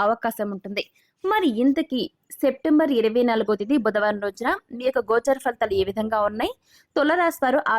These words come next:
రోజున మీకు ఎటువంటి నిజం తెలుస్తుంది, మీరు ఏ విధంగా జాగ్రత్త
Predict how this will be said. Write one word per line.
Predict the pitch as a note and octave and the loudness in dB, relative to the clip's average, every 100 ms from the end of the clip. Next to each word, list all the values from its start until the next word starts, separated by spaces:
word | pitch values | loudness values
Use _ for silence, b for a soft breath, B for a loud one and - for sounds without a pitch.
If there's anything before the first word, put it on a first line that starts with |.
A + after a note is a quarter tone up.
| A3+ | 2
రోజున | C4 E4+ D4 B3+ G3+ - | 2 2 0 0 -2 -2
మీకు | C4+ B3 A3 | -4 0 0
ఎటువంటి | A#3 E4+ D#4+ | 0 0 0
నిజం | A3 A#3+ A3+ | 0 -2 -4
తెలుస్తుంది, | G3 G3+ - G#3+ F#3+ | -4 -4 -8 -12 -6
మీరు | A3+ G#3+ A#3 | -6 -4 -4
ఏ | D4 | -2
విధంగా | D#4 D#4 C#4 A3+ | 2 2 2 2
జాగ్రత్త | G#3 G3+ G#3+ | -2 -2 -4